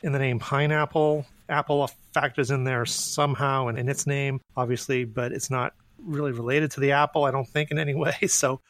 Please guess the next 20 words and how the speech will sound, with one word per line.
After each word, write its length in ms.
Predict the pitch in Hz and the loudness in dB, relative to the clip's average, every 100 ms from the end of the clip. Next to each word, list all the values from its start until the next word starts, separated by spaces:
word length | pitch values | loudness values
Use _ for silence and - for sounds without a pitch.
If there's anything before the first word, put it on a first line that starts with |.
| _ | _
you 140 | 226 127 | -6 -4
can 120 | 131 | -4
kind 200 | - 180 | 0 2
of 40 | 143 | 2
see 240 | - 180 | 2 2
these 180 | 156 127 | 2 2
other 200 | 139 139 | 2 2
areas 460 | 139 135 131 120 113 | 2 2 0 -2 -4
where 220 | 127 135 | -4 -2
apple 380 | 123 123 123 120 | -2 -2 -2 -2
is, 120 | 113 | -2
like, 180 | 120 117 | -4 -4
the 80 | 113 | -8
go-to 500 | - 131 127 - 131 | -2 0 0 0 0
name 460 | 117 120 120 110 | 2 0 0 -2
for 280 | 104 - 123 | -6 -2 -2
the 60 | 113 | -2
fruit. 440 | - - 127 117 - _ _ _ - | -4 0 2 2 -4 _ _ _ -2
And 140 | 131 | 2
then 320 | 123 127 117 | 4 2 0